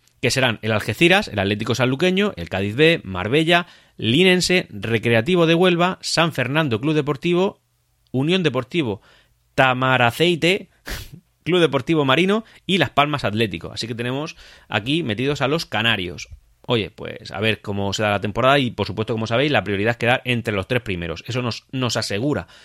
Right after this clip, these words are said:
la Segunda División B Pro para la temporada siguiente y, con suerte, la Segunda División A. Así que, oye, tres primeros, tres primeros, no hay que pensar en otra cosa. ¿Qué pasaría si pasamos a los tres segundos del subgrupo?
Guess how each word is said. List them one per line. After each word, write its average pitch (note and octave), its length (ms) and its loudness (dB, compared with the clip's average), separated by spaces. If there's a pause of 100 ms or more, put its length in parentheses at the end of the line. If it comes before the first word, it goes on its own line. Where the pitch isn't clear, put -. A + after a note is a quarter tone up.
(240)
la G#2+ 120 -2
Segunda B2 300 0
División G#2+ 340 0
B G#2 140 0
Pro A#2+ 260 0
para G2 140 0
la F#2 100 -2
temporada G2 360 -2
siguiente D3 440 -2 (340)
y, C#3+ 100 0
con G#2+ 180 -2
suerte, F#3+ 340 0
la - 140 -4
Segunda G#2 240 -2
División F#2 260 -4
A. E2+ 140 -14 (340)
Así G2+ 240 -8
que, A2 120 -2
oye, G2+ 220 -2
tres C3+ 200 0
primeros, F2+ 500 -8
tres - 160 0
primeros, F#2 380 -2
no B2 80 0
hay C#3 40 0
que C#3 80 2
pensar C3 280 0
en A#2+ 100 0
otra G2+ 160 -2
cosa. F2+ 260 -6
¿Qué G3 200 -2
pasaría F#3 440 -2
si E3 140 -4
pasamos D#3 640 -2
a C#3+ 40 2
los C#3 220 -2
tres D#3+ 240 2
segundos D3 540 0
del C3 200 0
subgrupo? C#3 600 -4